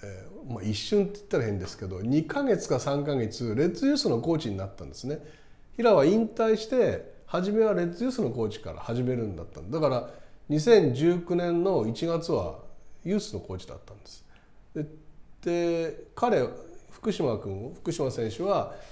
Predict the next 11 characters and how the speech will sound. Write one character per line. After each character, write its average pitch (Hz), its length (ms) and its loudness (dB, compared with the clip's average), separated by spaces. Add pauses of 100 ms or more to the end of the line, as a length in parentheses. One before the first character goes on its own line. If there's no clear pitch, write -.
(140)
二 170 80 0
千 170 240 4
十 175 140 2
八 202 240 2
年 131 200 2
に、 101 300 -6 (160)
あ 113 60 -14
の、 82 440 -14
四 - 140 -6
月 143 280 0
に 110 280 -2